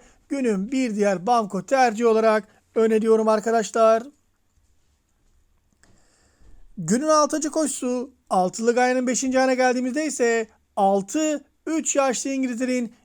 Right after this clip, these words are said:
iki bin yüz metre kum pistte birincilik mücadelesini izleyeceğiz.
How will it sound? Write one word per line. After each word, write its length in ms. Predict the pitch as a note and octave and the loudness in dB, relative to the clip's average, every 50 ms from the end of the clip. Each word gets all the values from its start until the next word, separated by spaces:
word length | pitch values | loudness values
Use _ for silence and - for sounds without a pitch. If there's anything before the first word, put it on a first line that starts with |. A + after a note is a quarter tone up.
| _ _ - | _ _ -10
iki 320 | C4 B3+ - - C#4+ C4 | -10 -10 -6 -6 -4 -2
bin 80 | C4 B3+ | -2 -2
yüz 280 | B3 B3+ C#4+ D4+ C4 | 0 -2 -2 -2 0
metre 320 | C4 C4 A#3+ A3+ A#3+ A#3 G3+ | 0 0 -2 0 -2 -4 -4
kum 300 | - - D#4 D#4 D4 - | -2 -4 -6 -6 -4 -6
pistte 500 | C4+ A#3+ - - B3+ B3 B3 A#3+ A#3 A3+ _ _ _ _ _ | -8 -8 -4 -2 -2 0 0 -2 -4 -8 _ _ _ _ _
birincilik 760 | G#3+ A3+ C#4 C#4+ C#4+ C4+ B3 G#3+ F#3+ F#3 F3+ F3+ E3+ F3+ _ | -4 -2 -2 -2 -2 -2 -2 -2 -4 -4 -4 -6 -6 -8 _
mücadelesini 640 | - C#4 C#4+ A#3+ B3+ A#3+ A#3 A3+ A3+ A3 B3+ A#3+ A#3+ | -6 -4 -2 0 2 2 4 2 2 -2 -6 -6 -4
izleyeceğiz. 720 | A#3+ A#3 A3 A#3 A#3+ A#3+ A3 B3 B3 B3 B3 A#3+ A#3+ - | -4 -4 -4 -4 -4 -2 0 0 0 0 0 -2 -6 -12